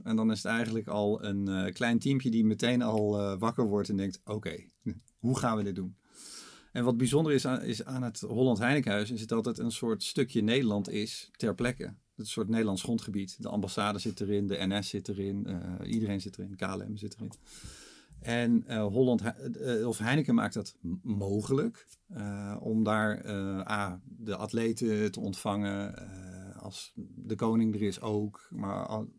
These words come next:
iedereen wordt daar gehuldigd, feestje bouwen. Dus het is een, een enorm huis met f-, allerlei functies daar eigenlijk in. En dus het begint met dat, oké, het wordt, eh, Londen,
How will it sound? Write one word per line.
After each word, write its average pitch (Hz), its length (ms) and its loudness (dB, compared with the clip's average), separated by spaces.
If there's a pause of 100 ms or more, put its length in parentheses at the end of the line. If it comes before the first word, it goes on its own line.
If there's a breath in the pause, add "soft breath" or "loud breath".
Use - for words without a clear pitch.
iedereen 117 300 2
wordt 98 160 -2
daar 90 80 -6
gehuldigd, 110 640 -2
feestje 110 340 2
bouwen. 92 380 -4 (680 loud breath)
Dus 117 160 0
het 127 140 0
is 143 140 2
een, 120 440 6
een 113 220 6
enorm 123 800 4 (120)
huis 120 560 0
met 117 200 2
f-, - 480 -10
allerlei 123 360 4
functies 135 520 2
daar 101 160 0
eigenlijk 95 360 -4
in. 117 340 2 (760 soft breath)
En 117 500 4
dus 123 200 0
het 123 100 2
begint 127 260 4
met 113 120 2
dat, - 320 -4 (180)
oké, 107 240 -2
het 95 220 0
wordt, 104 360 0
eh, 92 200 0
Londen, 113 360 0